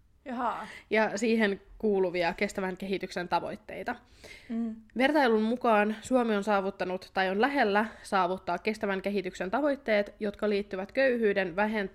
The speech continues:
Speaker 2: köyhyyden vähentämiseen, terveyteen, koulutukseen, veteen, energiaan, eriarvoisuuden vähentämiseen sekä rauhaan ja oikeusvaltioon.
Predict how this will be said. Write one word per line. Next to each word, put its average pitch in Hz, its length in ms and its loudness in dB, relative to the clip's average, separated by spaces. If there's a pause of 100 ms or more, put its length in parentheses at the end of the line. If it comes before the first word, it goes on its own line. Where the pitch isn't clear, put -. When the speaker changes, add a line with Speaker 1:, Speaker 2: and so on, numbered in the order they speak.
(240)
Speaker 2:
köyhyyden 254 500 2
vähentämiseen, 233 840 0
terveyteen, 220 800 2
koulutukseen, 190 800 -2
veteen, 190 560 0
energiaan, 185 760 -2
eriarvoisuuden 185 840 -2
vähentämiseen 180 800 -6 (340)
sekä 202 220 -2
rauhaan 196 680 2
ja 170 180 -4
oikeusvaltioon. 175 1120 -6